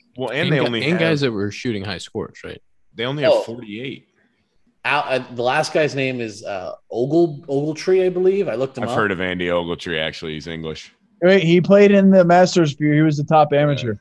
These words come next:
Speaker 3: Yeah, he was the top amateur in twenty twenty. Since then, he's gone miscut, miscut, miscut. Mi-, he's missed his last eight cuts on the P G A Tour.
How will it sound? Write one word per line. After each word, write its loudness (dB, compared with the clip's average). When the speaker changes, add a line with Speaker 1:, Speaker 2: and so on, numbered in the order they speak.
Speaker 3:
Yeah, -2
he 2
was -6
the -6
top -4
amateur -2
in -8
twenty -6
twenty. -6
Since -4
then, -2
he's -6
gone -4
miscut, -2
miscut, -4
miscut. -6
Mi-, -14
he's -10
missed -4
his -8
last 0
eight -8
cuts -6
on -16
the -12
P -10
G -8
A -8
Tour. -8